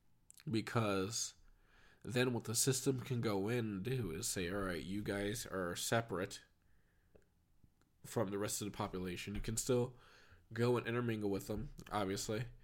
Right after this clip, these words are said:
but you guys are your own thing, and we're gonna hold you to certain standards because you are veterans. 'Cause we know you can do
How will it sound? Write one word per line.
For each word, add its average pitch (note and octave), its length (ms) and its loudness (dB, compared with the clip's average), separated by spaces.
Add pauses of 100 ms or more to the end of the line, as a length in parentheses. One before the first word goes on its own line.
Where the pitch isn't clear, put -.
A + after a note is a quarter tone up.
(440)
but A2+ 80 4
you A#2+ 120 6
guys A#2+ 240 6
are A#2 120 4
your A2+ 120 2
own A2+ 140 2
thing, A2+ 320 4
and G#2 140 -2
we're A#2 80 4
gonna C3+ 140 4
hold D3+ 260 6
you C3 100 8
to G#2+ 80 4
certain A2 300 2
standards G#2 420 0
because A2 340 -2
you G#2 120 0
are F#2 100 0
veterans. - 580 -10 (920)
'Cause B2 160 8
we C3+ 120 10
know C3+ 120 8
you A#2+ 140 8
can A#2 160 4
do G#2 260 4